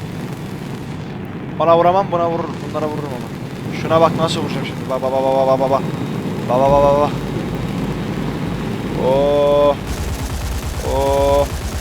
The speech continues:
Oo, hadi lan. Ana. Bir sikim olmadı adama. Dur, ben onu yakalarım. Ben onu yakala-,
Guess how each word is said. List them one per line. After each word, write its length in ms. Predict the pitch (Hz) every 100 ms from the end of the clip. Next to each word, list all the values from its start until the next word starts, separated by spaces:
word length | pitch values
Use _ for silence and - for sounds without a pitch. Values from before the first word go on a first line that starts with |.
| - - - - - -
Oo, 680 | 135 139 139 139 139 139 139
hadi 240 | 143 160 175
lan. 220 | 208 233 - - - - - - -
Ana. 520 | 151 175 196 190 185 180 - - - - - - -
Bir 60 |
sikim 280 | 175 - 208
olmadı 280 | 208 202 190
adama. 280 | 180 170 160 - - - - - - -
Dur, 160 | 180 175
ben 120 | 175
onu 120 | 185
yakalarım. 440 | 180 170 180 175 143 - - - - - - - - -
Ben 120 | 139 185
onu 140 | 214
yakala-, 340 | 220 196 208